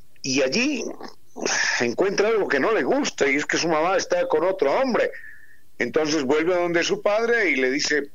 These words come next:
"Padre, mm, acá están los boletos y te tengo una muy mala noticia". Y le dice, "¿Qué pasa, hijo? ¿Qué pasa?". Y le dice, "Pues bueno, que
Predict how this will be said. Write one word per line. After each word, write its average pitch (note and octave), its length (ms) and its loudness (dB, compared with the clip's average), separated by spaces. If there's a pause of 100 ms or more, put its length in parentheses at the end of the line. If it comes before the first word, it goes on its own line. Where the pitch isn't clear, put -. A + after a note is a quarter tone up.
(500)
"Padre, F#3+ 600 0 (640)
mm, D#3+ 360 0
acá F#3 260 0
están F#3 260 2
los C3 100 2
boletos D3 480 2
y C3 80 0
te - 100 -2
tengo D#3+ 260 0
una C#3 200 2
muy C3+ 320 2
mala C3 240 2
noticia". A2+ 580 0 (720)
Y G#2+ 80 0
le A#2 100 2
dice, C3+ 320 0
"¿Qué - 140 0
pasa, D#3 380 0
hijo? C#3 320 0
¿Qué - 100 2
pasa?". G2+ 480 0 (560)
Y - 80 -6
le G#2+ 80 4
dice, C3 240 0
"Pues C3+ 220 2
bueno, A3 420 0
que A2+ 420 0